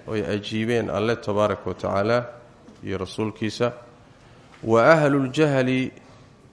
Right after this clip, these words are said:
dadkii jahliga u saaxiibka ahaana, في صمم، dhagala'aan bay ku dhex sugan yihiin.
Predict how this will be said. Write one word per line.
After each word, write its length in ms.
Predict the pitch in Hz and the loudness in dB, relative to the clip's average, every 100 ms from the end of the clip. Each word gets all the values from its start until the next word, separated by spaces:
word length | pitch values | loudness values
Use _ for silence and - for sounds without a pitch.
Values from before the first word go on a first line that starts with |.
| - | -4
dadkii 420 | 127 143 - 127 | -2 -2 -2 -2
jahliga 440 | 131 143 139 127 120 | 2 2 2 2 2
u 80 | |
saaxiibka 580 | 113 123 120 139 120 - | 2 0 2 0 0 -2
ahaana, 280 | 123 123 117 | 0 2 0
في 260 | - 113 107 | -2 -4 -4
صمم، 760 | - 127 120 113 117 113 101 - - - - - - _ - - | 2 2 4 2 2 0 -2 -6 -18 -20 -20 -20 -20 _ -20 -6
dhagala'aan 680 | 104 107 113 113 92 131 131 | -2 2 4 4 4 2 2
bay 120 | 117 | -2
ku 120 | - | -4
dhex 180 | 120 104 | -6 -6
sugan 260 | - 107 107 | -6 -2 -2
yihiin. 260 | 95 82 | -2 -6